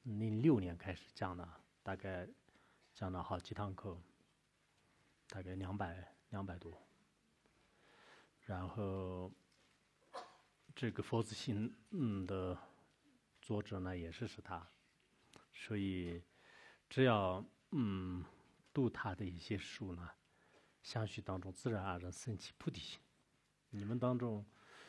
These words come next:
有个别人是比较傲慢的，可能不一定那么轻易地相信，啊，菩提心哪有那么简单？或者说依靠一个大德的能力，真的能生起吗？可能有些，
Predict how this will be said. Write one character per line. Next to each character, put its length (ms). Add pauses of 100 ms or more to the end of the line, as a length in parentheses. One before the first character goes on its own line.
(280)
有 120
个 160
别 200
人 180
是 80
比 160
较 220
傲 160
慢 260
的， 160 (400)
可 140
能 180
不 100
一 140
定 180
那 60
么 140
轻 280
易 120
地 120
相 300
信， 240 (340)
啊， 200
菩 160
提 100
心 220
哪 100
有 80
那 80
么 120
简 280
单？ 180 (840)
或 240
者 120
说 160
依 140
靠 180
一 120
个 100
大 240
德 140
的 120
能 240
力， 160
真 220
的 80
能 180
生 280
起 180
吗？ 260 (800)
可 160
能 160
有 100
些， 380